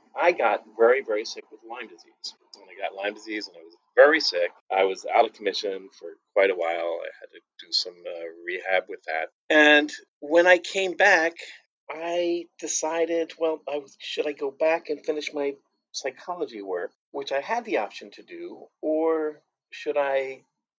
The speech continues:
kind of turn a little bit? And my psychology work had been really heavy.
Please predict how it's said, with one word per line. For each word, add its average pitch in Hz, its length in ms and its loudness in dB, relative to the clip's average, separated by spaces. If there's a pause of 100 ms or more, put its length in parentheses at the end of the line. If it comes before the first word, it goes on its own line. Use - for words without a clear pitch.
(100)
kind 131 200 -8
of 123 180 -16
turn 123 360 -4
a 87 60 -14
little 90 260 -12
bit? - 240 -10 (840)
And 127 220 -4
my 127 80 0
psychology 156 600 -2
work 123 220 -4
had 113 160 -6
been 104 300 -8
really 135 240 -4
heavy. - 640 -6